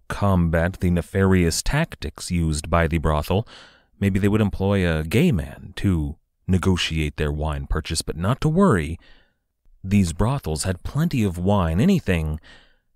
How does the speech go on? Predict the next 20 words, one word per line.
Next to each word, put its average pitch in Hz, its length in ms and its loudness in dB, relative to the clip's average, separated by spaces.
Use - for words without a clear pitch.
to - 100 -2
please 90 640 -2
any 87 220 -2
palate. - 720 -4
It - 140 -2
was 110 300 0
big 110 280 0
business, 92 480 -2
and 107 320 2
make 135 280 2
no 139 160 0
mistake, - 680 -4
the 95 160 2
women 143 300 4
behind 120 480 0
that 113 320 -2
business 80 420 -2
guarded 80 400 -2
it 82 140 -8
jealously, 90 760 -4